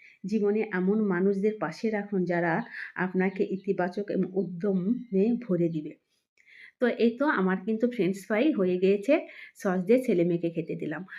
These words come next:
আর আমি কিন্তু অফ ক্যামেরায় রুটিগুলো বানিয়ে নিয়েছি। আসলে শীতের সকালে কাজ করতে কিন্তু অনেকটাই কষ্ট লাগে, আর সেই জন্য কিন্তু রাতে একটু বুদ্ধি করে কাজ করে নিলে, মানে একটু বুদ্ধি করে শীতের সকালের কাজগুলো যেভাবে সহজে করে নেওয়া যায়।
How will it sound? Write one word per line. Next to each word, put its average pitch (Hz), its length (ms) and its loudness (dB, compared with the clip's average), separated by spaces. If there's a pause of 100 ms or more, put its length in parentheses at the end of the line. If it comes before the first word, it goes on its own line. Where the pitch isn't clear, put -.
(120)
আর 170 200 2
আমি 202 180 2
কিন্তু 220 220 0
অফ 175 200 -4
ক্যামেরায় 220 440 2
রুটিগুলো 190 480 4 (920)
বানিয়ে 170 360 2
নিয়েছি। 160 400 -2 (340)
আসলে 262 420 4
শীতের 262 440 4
সকালে 226 380 2
কাজ 190 260 0
করতে 220 280 -4
কিন্তু 226 220 2
অনেকটাই 185 500 0
কষ্ট - 300 -6
লাগে, 165 360 -2 (400)
আর 175 120 -2
সেই 214 200 2
জন্য 220 180 2 (100)
কিন্তু 233 160 2
রাতে 180 280 2
একটু 240 340 0
বুদ্ধি 202 360 2
করে 233 280 4 (400)
কাজ 185 280 -2
করে 226 240 4
নিলে, 214 300 4
মানে 202 300 4
একটু 233 360 -2
বুদ্ধি 202 360 -2
করে 240 280 4
শীতের 208 340 0
সকালের 202 460 0
কাজগুলো 185 480 2
যেভাবে 196 440 0
সহজে 196 400 0
করে 160 260 -2
নেওয়া 151 260 -2
যায়। 165 240 -14